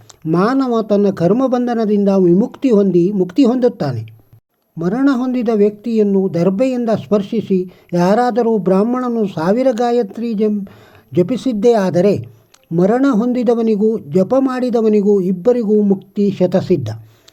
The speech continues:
ಗಾಯತ್ರಿಯು ಎಲ್ಲ ಜಪಗಳ ತಾಯಿ ಇದ್ದಂತೆ. ತಾಯಿಗೂ ಮಿಗಿಲು ಲೋಕದಲ್ಲಿ ಯಾರಿಲ್ಲ. ಗಾಯತ್ರಿ ಅನುಷ್ಠಾನ ಬಿಟ್ಟ ಬ್ರಾಹ್ಮಣನು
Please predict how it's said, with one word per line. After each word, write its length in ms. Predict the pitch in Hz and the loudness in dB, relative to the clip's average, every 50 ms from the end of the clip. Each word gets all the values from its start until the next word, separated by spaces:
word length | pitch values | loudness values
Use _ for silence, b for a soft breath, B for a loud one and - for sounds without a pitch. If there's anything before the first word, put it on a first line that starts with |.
| b b b b 151 | b b b b -6
ಗಾಯತ್ರಿಯು 920 | 143 160 156 185 214 262 277 277 - - 277 233 220 196 165 139 139 139 B B B B B B - | -4 -4 -2 0 2 2 0 0 -2 -6 -6 0 0 2 2 2 -2 -6 B B B B B B -2
ಎಲ್ಲ 260 | 170 175 196 226 254 254 269 277 | 0 0 2 2 0 -2 -2 0
ಜಪಗಳ 440 | 277 262 240 - 240 226 240 233 226 | 0 -2 -2 -2 -4 -2 -2 -2 -2
ತಾಯಿ 360 | 226 202 160 165 196 233 233 | -2 -4 0 0 0 0 0
ಇದ್ದಂತೆ. 460 | 208 160 151 175 143 139 - - - - _ _ _ _ _ _ _ _ _ | -2 -2 -2 -2 -2 -2 -6 -8 -14 -20 _ _ _ _ _ _ _ _ _
ತಾಯಿಗೂ 520 | 180 165 165 208 254 277 277 214 269 277 269 | -4 -2 0 0 2 2 2 2 2 0 2
ಮಿಗಿಲು 460 | 254 247 208 240 233 220 196 196 208 208 - - | 0 -2 -2 -2 2 2 2 2 2 -2 -4 0
ಲೋಕದಲ್ಲಿ 680 | 185 208 226 233 254 233 220 220 208 196 190 190 208 226 | 2 2 2 2 0 0 0 0 2 2 2 0 0 0
ಯಾರಿಲ್ಲ. 380 | 190 180 214 233 240 190 143 127 110 - b b b b b b _ _ _ _ _ _ _ _ _ _ _ _ _ _ _ _ _ _ - | 0 0 0 0 0 0 -2 -4 -8 -12 b b b b b b _ _ _ _ _ _ _ _ _ _ _ _ _ _ _ _ _ _ -8
ಗಾಯತ್ರಿ 680 | 143 170 180 196 220 247 269 269 - - 262 262 269 247 | -4 -2 0 2 2 2 0 -2 -4 -6 -4 -2 0 0
ಅನುಷ್ಠಾನ 480 | 220 233 240 190 - - 240 240 226 233 | 0 -2 -2 -4 -2 -2 0 0 0 0
ಬಿಟ್ಟ 260 | 202 214 214 214 - | 0 0 -2 0 0
ಬ್ರಾಹ್ಮಣನು 760 | 214 185 156 170 180 202 220 214 202 196 190 190 180 190 | 0 0 2 2 2 2 2 2 4 4 4 2 2 0